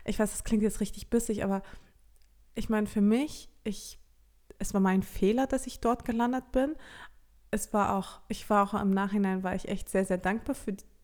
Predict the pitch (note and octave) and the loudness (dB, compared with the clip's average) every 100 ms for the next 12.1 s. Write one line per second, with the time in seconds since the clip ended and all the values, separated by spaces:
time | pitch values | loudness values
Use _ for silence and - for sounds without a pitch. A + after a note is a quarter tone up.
0 | - G#3 G#3 - D4+ F4 - - - - | -4 0 0 2 0 0 -2 -16 -10 -4
1 | G#3+ A3 A3 G3+ - - G3+ G#3+ A3 A3+ | -2 0 0 -2 -4 -6 0 2 2 0
2 | - G#3+ G#3+ B3+ C4+ - C#4 C4+ - - | -6 -2 2 4 2 2 4 4 -2 -20
3 | - - G#3 G#3 G#3 F#3+ G3 F#3+ G3 - | -6 4 4 4 2 4 4 2 -2 -4
4 | - G#3 G#3 G3+ - G3 F#3 F#3+ F#3+ - | 0 4 6 4 2 2 4 2 0 -6
5 | - - - _ _ - _ - F4 G#3+ | -20 -20 -20 _ _ -20 _ -8 2 2
6 | - A3+ C4 C#4+ D4 D#4+ - B3 A#3 G#3+ | 4 4 4 2 2 0 0 0 2 2
7 | A3 A3 A3+ G#3 G#3 G3+ A3 G3+ A3 G3 | 4 4 2 2 2 2 0 0 0 2
8 | G3+ G3+ G3 - F#3 - G#3+ - A3+ - | 0 -2 -6 -4 -2 0 -2 -2 -6 -2
9 | A#3 A3+ A#3+ A#3+ - A3+ A3 A#3 A#3+ A#3 | -2 0 -2 -4 0 0 2 2 2 0
10 | - F#3+ F#3+ F#3+ - G3+ G3 F#3+ F#3+ F#3 | -2 0 2 0 -2 0 2 2 0 0
11 | F3+ - - - - - G3 G3+ G3+ C4+ | -6 -2 0 0 -2 -2 0 0 0 -2
12 | C#4 | -4